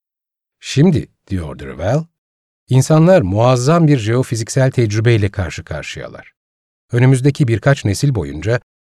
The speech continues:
dünya üstünde beş yüz milyon yıl boyunca yavaş yavaş birikmiş olan fosil yakıtları tüketeceğiz.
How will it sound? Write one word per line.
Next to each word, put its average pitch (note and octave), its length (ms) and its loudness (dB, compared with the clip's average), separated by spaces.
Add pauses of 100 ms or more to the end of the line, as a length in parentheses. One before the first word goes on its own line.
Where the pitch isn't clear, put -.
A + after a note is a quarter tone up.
(160)
dünya B2 380 4
üstünde A#2 580 0
beş C#3+ 260 0
yüz B2 140 0
milyon A2+ 380 0
yıl G#2+ 240 0
boyunca G#2 480 0
yavaş F2+ 580 -2
yavaş C2+ 400 -8
birikmiş G2 400 -2
olan G2+ 260 2
fosil C#3 360 0
yakıtları A#2 460 0
tüketeceğiz. - 640 -10